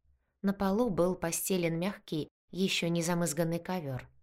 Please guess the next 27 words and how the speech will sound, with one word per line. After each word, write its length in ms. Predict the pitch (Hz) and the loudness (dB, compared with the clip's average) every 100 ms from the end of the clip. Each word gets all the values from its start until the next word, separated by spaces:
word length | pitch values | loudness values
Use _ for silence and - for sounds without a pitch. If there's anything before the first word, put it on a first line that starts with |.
| - _ _ | -20 _ _
На 140 | 180 | -2
стенах 560 | 180 - 214 214 160 - | -2 -2 0 2 0 -2
дешёвые 600 | 165 165 170 214 196 165 | -6 -4 -2 -2 0 0
репродукции 680 | 160 160 160 170 180 - 147 | 0 -2 -2 -2 -4 -4 -4
картин 640 | - 156 139 - 151 143 | -4 -6 -6 -4 -2 -2
Дюваля 520 | 139 147 139 180 147 131 _ _ | -4 -4 -2 -2 -4 -8 _ _
и 120 | - | -2
Рембрандта. 680 | 170 135 127 127 131 - - - _ _ | 0 0 -2 -4 -6 -10 -16 -16 _ _
Встретить 600 | - - 196 208 147 139 | -8 -2 0 0 -2 -4
нечто 400 | 156 160 151 - | -2 -2 -2 -6
подобное, 680 | - 156 175 190 156 139 131 - _ _ | -4 -2 0 -2 -2 -2 -6 -12 _ _
пусть 320 | - 208 202 180 | -2 0 0 -2
и 60 | |
дышащее 580 | 156 185 - 165 - 151 | 0 -2 -2 -4 -2 -2
местным 400 | 156 160 - 160 | 0 -2 -2 -4
колоритом, 720 | - 151 151 170 180 151 135 - - | -4 -2 -2 -2 -2 -6 -6 -12 -20
в 100 | - | -4
трущобах 640 | 190 190 - 147 139 143 | 0 0 0 0 -2 -2
Бронкса 600 | 151 156 - - 143 - - _ | 0 0 -2 -4 -6 -8 -18 _
казалось 460 | - 151 165 170 - | -6 -4 -2 -2 -2
странным. 600 | - 226 175 135 123 - _ _ _ | -4 -2 -2 -2 -6 -10 _ _ _
Оно 220 | 214 214 | 0 2
выбивалось 720 | 196 170 165 165 196 139 - | 2 2 0 0 0 -2 -4
из 140 | - - | -4 -6
привычной 540 | - 139 143 - 143 | -2 -2 -2 -4 -6
картины 520 | 135 143 139 - 151 160 | -6 -8 -6 -4 -2 -2
мира, 340 | 143 120 120 | -4 -6 -10